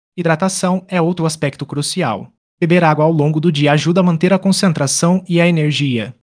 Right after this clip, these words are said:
Tenha sempre uma garrafa de água à mão para lembrar-se de se hidratar. Além disso, considere a prática de técnicas de respiração ou relaxamento durante o dia.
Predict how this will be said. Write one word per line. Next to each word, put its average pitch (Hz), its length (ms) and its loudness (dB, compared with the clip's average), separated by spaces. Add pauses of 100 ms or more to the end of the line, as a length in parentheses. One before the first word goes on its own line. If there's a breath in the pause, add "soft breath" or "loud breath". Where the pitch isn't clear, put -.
(140)
Tenha 175 160 0
sempre 185 260 -4
uma 214 160 -2
garrafa 180 400 -2
de 160 100 -4
água 131 300 -2
à 156 40 -2
mão 160 200 0
para 196 160 0
lembrar-se 175 580 -2
de 165 120 -6
se 185 160 -4
hidratar. 139 600 -6 (360)
Além 120 200 -2
disso, 185 320 -2
considere 196 560 -2
a 170 60 -2
prática 180 440 -2
de 180 120 -2
técnicas 175 540 -2
de 175 100 0
respiração 185 800 -2
ou 185 140 -2
relaxamento 196 680 0
durante 160 380 -2
o 180 60 2
dia. 123 440 -4